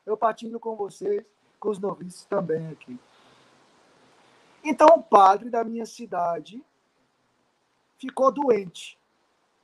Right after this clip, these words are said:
Foi extraordinária a coisa, sabe? Foi bem rápido. Então, é, é, vou partilhar com vocês o que aconteceu, né?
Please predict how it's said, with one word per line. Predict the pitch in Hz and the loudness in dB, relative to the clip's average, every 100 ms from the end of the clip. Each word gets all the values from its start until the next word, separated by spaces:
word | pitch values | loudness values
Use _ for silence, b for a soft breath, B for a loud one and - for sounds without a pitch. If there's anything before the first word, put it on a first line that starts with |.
| - | -4
Foi | 240 - _ | -2 -2 _
extraordinária | 240 285 294 262 254 254 233 226 233 | -12 -10 -2 0 0 -2 0 2 2
a | 233 | -2
coisa, | 202 196 | -8 -10
sabe? | - 175 | -14 -16
Foi | 185 | -10
bem | 175 233 | -6 -6
rápido. | 233 180 202 175 - 156 | -4 0 0 -2 -12 -8
Então, | 214 233 233 _ _ _ _ _ _ _ | -4 -4 -8 _ _ _ _ _ _ _
é, | 180 202 185 | -10 -8 -6
é, | 202 190 170 156 139 _ | -6 -2 -2 -2 -4 _
vou | 143 190 | -12 -2
partilhar | 208 - 208 220 | 0 2 0 0
com | 226 | 0
vocês | 208 208 202 | 2 2 0
o | |
que | 220 | -4
aconteceu, | 208 208 - 151 139 | -4 -8 -8 -12 -10
né? | 160 | -12